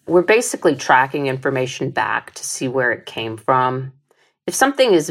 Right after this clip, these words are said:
misinformation, it usually seems to spring out of nowhere. Um, there's not a lot of history to the piece of information until you find it being circulated on the internet with, like, a "Can you believe this?" tag.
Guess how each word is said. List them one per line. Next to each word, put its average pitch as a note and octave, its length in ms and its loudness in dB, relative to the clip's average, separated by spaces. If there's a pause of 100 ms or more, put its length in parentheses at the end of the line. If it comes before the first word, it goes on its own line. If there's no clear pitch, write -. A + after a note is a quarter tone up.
(120)
misinformation, C#3 960 0
it C#3 140 0
usually C#3 800 0 (180)
seems C3+ 360 -2
to - 100 -4
spring C3+ 400 0
out A#2+ 160 2
of A#2 80 -8
nowhere. G2 720 -4 (560)
Um, C3 200 0
there's C#3+ 220 4
not C#3+ 520 2
a C#3 80 2
lot C3 360 2
of A#2+ 300 -4
history D#3+ 520 2
to B2+ 120 -4
the B2+ 100 -2
piece C#3 300 -2
of C3 100 0
information B2 640 0
until C3 320 2
you B2 180 -4
find B2+ 480 0
it A#2+ 360 -2
being B2+ 200 0
circulated B2 720 -2
on A#2 140 0
the A#2 120 -2
internet A#2 440 -2
with, A#2+ 180 -6
like, A2+ 140 -4
a - 60 -6
"Can A#2+ 240 -4
you A#2 100 -2
believe A#2 420 -4
this?" C3 260 -6
tag. - 480 -6